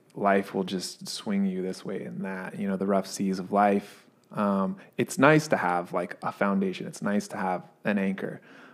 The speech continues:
but you need to have enough rope so that when the waves do come your way, like, you can ride 'em, you know? Um,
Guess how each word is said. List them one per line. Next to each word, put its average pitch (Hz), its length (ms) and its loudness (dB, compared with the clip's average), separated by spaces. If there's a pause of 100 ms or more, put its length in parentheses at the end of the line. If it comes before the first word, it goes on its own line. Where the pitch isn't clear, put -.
(160)
but 120 160 8
you 131 100 4
need 143 160 4
to 113 60 2
have 110 340 4
enough 110 560 6
rope 110 560 6 (1000)
so - 160 4
that 107 200 6
when 104 140 6
the 101 60 6
waves 104 380 6
do 160 280 4
come 95 260 -2
your 92 140 -2
way, 87 120 -4
like, 92 160 -8
you 85 80 -4
can 101 140 2
ride 101 240 4
'em, 90 240 -2 (280)
you 104 140 2
know? 107 280 2 (400)
Um, 101 680 4